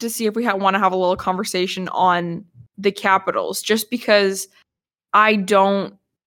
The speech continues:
have any particular, don't, don't give me that. I know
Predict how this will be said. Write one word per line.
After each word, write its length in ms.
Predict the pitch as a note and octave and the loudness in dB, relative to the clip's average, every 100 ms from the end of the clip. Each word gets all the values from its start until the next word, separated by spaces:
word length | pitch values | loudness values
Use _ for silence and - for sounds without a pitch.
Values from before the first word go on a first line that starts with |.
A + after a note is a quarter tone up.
| - | -16
have 680 | - G3 F#3 F3+ F3 F#3 - - | -4 2 4 4 2 -8 -14 -6
any 460 | G3+ G3 F#3+ F#3 | -4 -2 -4 -6
particular, 1080 | F#3 G#3 - F#3+ F#3+ F#3 F3+ E3+ E3 D#3 - _ _ _ _ _ _ _ - | -6 -6 -4 -4 -2 -2 0 0 0 -2 -6 _ _ _ _ _ _ _ 2
don't, 340 | C4+ C#4+ A#3 | 4 4 4
don't 200 | C4+ D4 | 4 4
give 140 | B3+ | 2
me 100 | G#3 | 2
that. 280 | F#3 F#3 D3 | 4 4 4
I 120 | A#3 | 4
know 260 | G#3+ A3+ | 4 2